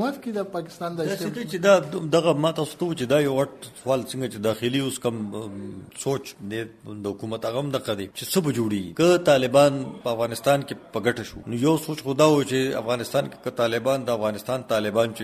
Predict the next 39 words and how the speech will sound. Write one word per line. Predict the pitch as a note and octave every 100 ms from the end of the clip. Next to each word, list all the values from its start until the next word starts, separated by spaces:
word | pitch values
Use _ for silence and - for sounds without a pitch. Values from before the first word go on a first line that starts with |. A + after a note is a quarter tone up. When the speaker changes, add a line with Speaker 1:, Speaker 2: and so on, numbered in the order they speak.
| G2
Speaker 2:
کوم | G2+ G#2+
دي، |
که | G#2+ G2+
هغوی | A#2 A#2 G2+
په |
ګټه | A2+ A2+ G#2+
شول | A2 G2+
افغانستان | G2 G2 - A2+ A2 -
کې | G2
خپل | - G#2+
حکومت | G#2 G2 A2 A2+
جوړ | G#2+ G2+
کړو، | G2
نو | G2 - A2+
دا | A2
زموږ | A#2+ C3 A2+
دا | A2 G#2
به | G#2
په | -
قلاره | G#2+ A2 G#2 -
شي، | G#2
ځکه | B2+ B2+ B2
چې | G#2+
دا | G#2
ټول | A#2+ A2+
جهاد | A#2 A#2
خو | A2
دوی | A#2 A#2
دې | A#2
دپاره | A2+ A2 G#2+ A2
کړو | G#2 G2
چې | F#2+
امریکایان | F#2 - G2+ G#2+ A2
دې | G#2+
لاړ | A#2 -
شي | A2
هلته | G#2+ G#2
نه. | G#2
چې | A2+